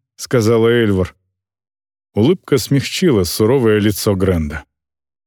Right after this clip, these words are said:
Он протянул руку и погладил её щеку, поразительно нежно для себя, жестокого воина, человека из мира насилия.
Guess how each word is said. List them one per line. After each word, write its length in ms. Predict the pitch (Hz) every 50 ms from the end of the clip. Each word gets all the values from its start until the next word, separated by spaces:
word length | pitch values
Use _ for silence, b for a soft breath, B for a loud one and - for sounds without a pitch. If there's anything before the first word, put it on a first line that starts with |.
| _ -
Он 220 | 135 131 127 120
протянул 640 | 110 - 123 117 110 - 127 127 131 131 131 127 127
руку 320 | 160 156 - - 107 101
и 100 | 110 110
погладил 680 | 104 - 113 107 104 110 117 123 127 110 113 110 110
её 180 | 113 113 120 113
щеку, 600 | - - - - - 151 135 - - - 78 71 71 - _ _ _ _ _ _ -
поразительно 680 | - 90 92 98 135 202 - - 214 190 185 180 180 180
нежно 500 | 180 180 196 202 180 131 104 113 104 101
для 200 | 95 101 110 107
себя, 680 | - - - 110 95 98 120 143 143 127 101 82 78 76
жестокого 800 | 80 82 87 101 98 - - - 113 117 107 - 110 101 95 92
воина, 600 | 87 90 104 127 135 127 107 92 82 73 65 - _
человека 640 | - - 110 98 90 85 85 98 113 117 107 - 87 87 87 87
из 180 | 87 85 82 87
мира 320 | 90 95 98 98 87 87
насилия. 600 | 85 85 85 82 - - 110 95 82 73 69 -